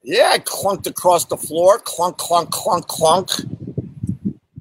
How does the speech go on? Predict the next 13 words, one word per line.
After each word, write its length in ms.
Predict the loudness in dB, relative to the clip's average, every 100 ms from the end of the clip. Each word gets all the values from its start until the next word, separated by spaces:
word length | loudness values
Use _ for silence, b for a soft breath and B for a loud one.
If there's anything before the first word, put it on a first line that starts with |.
| -8
But 140 | 0
that 420 | 4 4 0 _
Geneseo 600 | -2 0 0 0 2 2 0
was 200 | 0 4
awesome, 380 | 4 4 -2
and 100 | -2 0
that 180 | 0
Onondaga 600 | 2 0 2 4 6 4 -2
dorm 380 | -4 -2 -2
was 160 | -4 -8 -2
awesome 380 | 0 0 -2
because, 460 | -6 -6 -4 -2 2
uh, 360 | 4 4 2